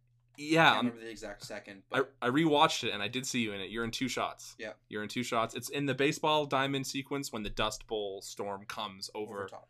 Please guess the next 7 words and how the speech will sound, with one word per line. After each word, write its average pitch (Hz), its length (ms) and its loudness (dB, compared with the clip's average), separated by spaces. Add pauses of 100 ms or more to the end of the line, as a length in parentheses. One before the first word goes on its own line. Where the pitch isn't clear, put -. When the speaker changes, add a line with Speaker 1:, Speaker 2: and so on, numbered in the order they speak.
Speaker 2:
yeah. 113 140 -10 (100)
Speaker 1:
over 120 160 0
top. 113 320 -6 (400)
Um, 110 520 2 (600)
you're 120 160 4
wearing 127 260 6
a, 113 120 2